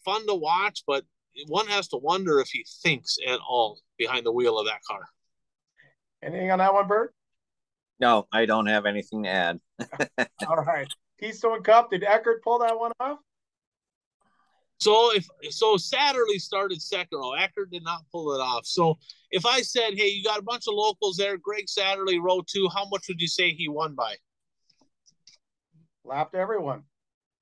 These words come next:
Speaker 2: Big track.
Speaker 1: He did not. He did not. Local Jeff Ryan up there gave him an absolute curb stomping by a straightaway.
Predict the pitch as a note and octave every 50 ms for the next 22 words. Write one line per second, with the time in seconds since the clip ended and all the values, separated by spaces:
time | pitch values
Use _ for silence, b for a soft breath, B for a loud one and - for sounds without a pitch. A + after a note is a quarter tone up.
0 | _ - F3+ F3+ E3 D3 - F#3+ F#3 F3 D#3+ D3 - - G3 G3 G3+ - - F#3
1 | E3+ D3 C3 - - - - - D#3+ D#3+ E3 F#3+ F#3 F3+ F3+ F3 E3 D3+ C#3+ D3+
2 | D#3 F3 G3 - G#3+ G3+ E3 D3 - E3 F#3 G#3+ G#3+ _ E3+ F3 F3 F3+ G3 G#3
3 | G#3 G#3 G3 - - G#3 G3+ F#3+ D#3 E3+ F#3 F3+ F3+ F3 D#3+ D#3 D3+ C3 C#3+ D#3+
4 | E3 F3 - - - F#3 F3 F3 D#3 - _ - - F3+ F3+ F#3 F#3+ F3+ F3 -
5 | - - F#3+ F3+ F3+ F#3 F3 E3 F#3+ F#3 E3+ D3 D3 D#3 D#3+ D3 C#3+ C3+ C3 -
6 | - - - E3 F3 F3+ F3+ F#3 F#3 F#3 F#3+ G3 G3+ G3